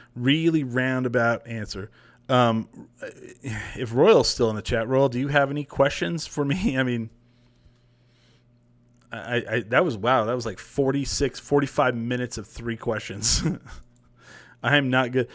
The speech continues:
I am not a good interview. So I did the, uh, <laughs> the Buck and Dex podcast the other day. And, uh, being on the other side and being a guest Number one, if you, if you would like to book me for your podcast,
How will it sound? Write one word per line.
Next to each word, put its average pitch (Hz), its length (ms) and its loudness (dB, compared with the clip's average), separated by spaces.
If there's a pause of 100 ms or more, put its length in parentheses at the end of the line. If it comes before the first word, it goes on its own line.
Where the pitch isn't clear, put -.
(160)
I 240 160 6
am 127 120 0
not 131 200 2
a 123 60 -2
good 123 160 0
interview. 120 360 -4 (220)
So - 160 -2
I 185 80 2
did 226 200 0
the, 147 240 2
uh, 143 280 2
<laughs> - 0 -
the 123 160 0
Buck 131 320 0
and 127 120 0
Dex 113 280 -2
podcast 101 500 -4
the 110 80 -6
other 101 100 -6
day. 98 200 -8 (1900)
And, 127 380 0
uh, 101 320 -2 (580)
being 247 460 0
on 170 140 2
the 131 160 0
other 143 300 2
side 107 600 -2
and 101 140 -10
being 117 200 -8
a 101 100 -8
guest 95 600 -12 (840)
Number 220 200 2
one, 131 300 4
if - 140 -6
you, 107 160 -4
if 104 120 -8
you 101 140 -10
would 95 100 -12
like 107 300 -2
to 147 60 -2
book 131 300 -4
me 131 120 0
for 127 180 -4
your 120 140 0
podcast, 110 640 -4